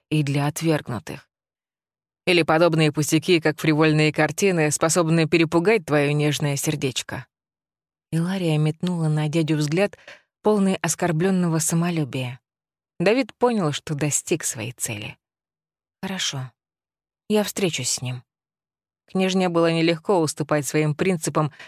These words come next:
но дядя задел ее за живое. И чтобы успокоить свою совесть, Илария поспешила добавить: "Если он действительно раскаялся, я не стану припоминать ему старые грехи и дам шанс".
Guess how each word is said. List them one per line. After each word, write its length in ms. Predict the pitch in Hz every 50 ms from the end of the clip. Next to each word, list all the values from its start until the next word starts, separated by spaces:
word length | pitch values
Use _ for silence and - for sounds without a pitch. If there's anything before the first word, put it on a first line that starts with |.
| - - _ _ _ -
но 160 | 170 196 175
дядя 400 | 165 160 202 208 202 165 151 143
задел 380 | 135 151 147 139 170 175 156 143
ее 200 | 143 135 143 143
за 160 | 135 147 147
живое. 540 | 135 143 147 135 139 127 131 - 151 143 - _ _ _ _ _ _ _ _ _ -
И 140 | 165 156 151
чтобы 340 | 143 - - 185 160 151 151
успокоить 600 | 151 147 - - 156 156 - 165 156 147 143 -
свою 260 | - 147 147 143 139
совесть, 500 | - - 196 185 156 139 143 - - - _ _ _ _ _ _ _ _ _ _ -
Илария 380 | 175 180 196 190 175 175 165 160
поспешила 540 | - 165 160 - 170 160 - 185 165 160
добавить: 560 | 156 165 175 160 147 123 104 123 - - - _ _ _ _ _ _ _ _ _ _ _ _ _ _ _ _ _ _ _ _ -
"Если 260 | 185 185 180 - - 185
он 280 | 185 185 180 180 180
действительно 580 | 170 196 180 - - 208 - 170 165 160 156 151
раскаялся, 800 | 156 160 156 - - 226 220 190 156 143 - - - - 143 - _ _ _ _ _ _ _ _ _ _ -
я 180 | - 190 190 185
не 120 | 185 190 196
стану 400 | 190 - - 233 220 196 175 160
припоминать 560 | - 156 156 165 165 175 180 202 220 214 -
ему 180 | 170 160 156 160
старые 380 | 156 - 185 180 170 165 160
грехи 420 | 151 165 170 175 160 - 226 220 190
и 40 |
дам 260 | 165 147 180 180 185 165
шанс". 460 | - - 143 127 127 127 - -